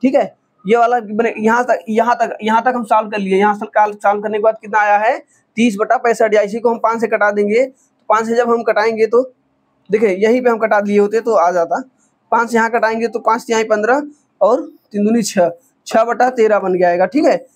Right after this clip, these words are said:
यहाँ तक, यहाँ, यहाँ तक का मान कितना आ गया है, अब देखिए यहाँ तक हम solve करते चले गए हैं,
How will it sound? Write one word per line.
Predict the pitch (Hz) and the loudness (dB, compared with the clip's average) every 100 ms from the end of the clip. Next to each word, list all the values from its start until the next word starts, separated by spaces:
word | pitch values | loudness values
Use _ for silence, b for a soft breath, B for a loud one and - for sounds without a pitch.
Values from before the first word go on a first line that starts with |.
| b _ | b _
यहाँ | 208 247 | -2 0
तक, | 254 262 - | -2 -6 -8
यहाँ, | 208 214 214 233 220 | -2 -2 0 -2 0
यहाँ | 220 220 | -2 0
तक | 247 | -2
का | - 226 | -2 0
मान | 226 220 | 0 -2
कितना | 220 233 | -2 0
आ | 226 | 0
गया | 208 214 | 0 0
है, | 226 311 - _ _ | 0 -2 -8 _ _
अब | - | -4
देखिए | 214 214 214 | -2 0 0
यहाँ | 226 | 0
तक | 262 | 0
हम | 262 | 0
solve | 254 233 240 | 2 0 0
करते | 226 254 | -2 0
चले | 240 233 | 0 0
गए | 196 180 | 0 0
हैं, | 190 | -2